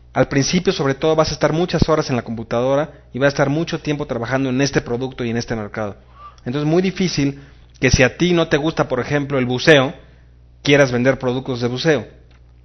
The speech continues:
porque no vas a tener éxito tan fácilmente y no se te va a dar tan fácilmente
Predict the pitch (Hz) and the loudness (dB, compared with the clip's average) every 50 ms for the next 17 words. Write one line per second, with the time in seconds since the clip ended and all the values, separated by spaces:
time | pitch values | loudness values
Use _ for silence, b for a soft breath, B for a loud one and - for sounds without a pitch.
0 | - _ _ - - - - - - - - 123 - 135 139 147 156 156 151 147 | -20 _ _ -20 -20 -20 -20 -20 -10 -8 -6 -4 -2 0 2 4 4 2 2 0
1 | - 131 135 143 147 143 - - - 135 117 - 117 117 - 147 139 - 151 143 | 0 2 4 6 4 4 4 0 -4 -4 -4 -4 -4 -2 2 2 2 2 2 2
2 | 143 143 139 139 135 127 135 139 139 147 - 123 120 127 131 131 131 131 123 - | 0 -2 -2 -2 -2 -4 -4 -4 -6 -4 -2 2 4 4 6 6 6 4 2 2
3 | - 127 117 117 - 135 127 - 143 131 131 135 131 127 117 - 117 b | -2 -4 -4 -2 -2 0 2 2 2 2 0 0 -2 -2 -4 -4 -6 b